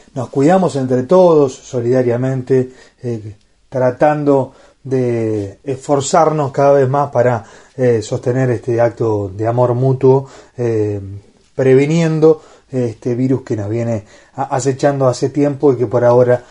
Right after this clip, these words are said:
eh, como comunidad argentina lo estamos sobrellevando de la mejor manera. Y hoy para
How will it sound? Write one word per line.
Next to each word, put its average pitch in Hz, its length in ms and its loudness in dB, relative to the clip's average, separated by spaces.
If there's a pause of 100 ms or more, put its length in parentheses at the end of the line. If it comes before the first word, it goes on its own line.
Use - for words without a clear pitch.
(240)
eh, 110 440 0
como 127 300 0
comunidad 135 540 2
argentina 127 480 -2
lo 117 100 0
estamos 113 320 -6
sobrellevando 120 640 0 (320)
de 135 120 2
la 135 100 4
mejor 147 280 2
manera. 135 420 2
Y 180 160 4
hoy 226 160 4
para 147 420 4